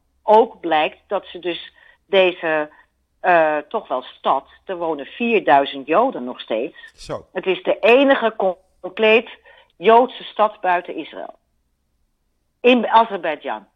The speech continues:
Speaker 1: Nou, lust je nog koekjes?
Speaker 2: Bijzonder.
Speaker 1: Dus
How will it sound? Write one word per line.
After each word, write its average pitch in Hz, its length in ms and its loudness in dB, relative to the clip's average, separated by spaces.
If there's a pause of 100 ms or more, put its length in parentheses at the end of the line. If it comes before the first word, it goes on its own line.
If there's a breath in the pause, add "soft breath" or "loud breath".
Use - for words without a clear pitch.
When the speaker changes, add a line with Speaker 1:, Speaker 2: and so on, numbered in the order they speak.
(120)
Speaker 1:
Nou, 226 380 4 (580)
lust 254 260 -8
je 240 60 -12
nog 240 160 -8
koekjes? - 600 -18 (260)
Speaker 2:
Bijzonder. 120 600 -12 (180)
Speaker 1:
Dus 214 420 -6